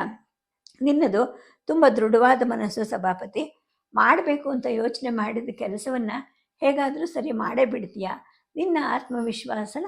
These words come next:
ಅಚಲವಾದದ್ದು" ಅಂತ ತುಂಬ ಹೃದಯದಿಂದ ಸುದರ್ಶನಂ ಹೇಳ್ತಾನೆ.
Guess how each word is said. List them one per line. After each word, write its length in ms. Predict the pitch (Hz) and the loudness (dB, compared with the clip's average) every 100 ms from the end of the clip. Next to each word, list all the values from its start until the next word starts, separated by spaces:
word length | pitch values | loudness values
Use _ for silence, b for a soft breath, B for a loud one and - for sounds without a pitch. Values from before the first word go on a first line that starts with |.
| - b b _ | -10 b b _
ಅಚಲವಾದದ್ದು" 920 | - 220 285 262 226 208 202 190 208 | -6 -4 -2 0 0 0 -4 -4 -4
ಅಂತ 300 | - 220 214 359 349 | -4 -6 -4 -6 -4
ತುಂಬ 200 | 269 349 320 | -2 0 0
ಹೃದಯದಿಂದ 500 | 262 233 220 202 196 | 0 0 0 -2 -4
ಸುದರ್ಶನಂ 680 | 208 - 233 226 - 220 233 | -6 -4 -6 -6 -8 -10 -8
ಹೇಳ್ತಾನೆ. 520 | 233 226 - 220 208 | -10 -12 -12 -12 -12